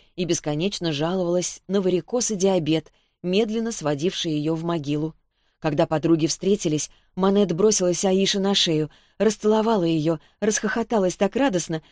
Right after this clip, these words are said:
что Аиша тоже не смогла удержаться от смеха. Четыре года в Страсбурге Аиша не вспоминала о Манет или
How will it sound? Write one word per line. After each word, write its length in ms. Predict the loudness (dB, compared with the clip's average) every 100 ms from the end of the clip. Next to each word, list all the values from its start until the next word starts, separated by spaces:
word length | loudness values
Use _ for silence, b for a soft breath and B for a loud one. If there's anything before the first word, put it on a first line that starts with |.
| b
что 180 | -6 0
Аиша 320 | 2 0 -2
тоже 220 | -4 -4 -4
не 100 | -4
смогла 360 | -4 0 2
удержаться 560 | 2 0 0 -2 0 -2
от 100 | -2
смеха. 400 | -2 -2 -4 -12 _ _ _ _
Четыре 480 | -2 -2 0 0 0
года 320 | 4 4 4
в 40 | -2
Страсбурге 720 | -2 -2 0 0 0 0 -4 B B B
Аиша 400 | 0 2 2 0
не 160 | 0 0
вспоминала 640 | -2 -2 0 0 0 -2
о 60 | -2
Манет 440 | 0 0 0 -4 _ _
или 280 | -6 -4 -6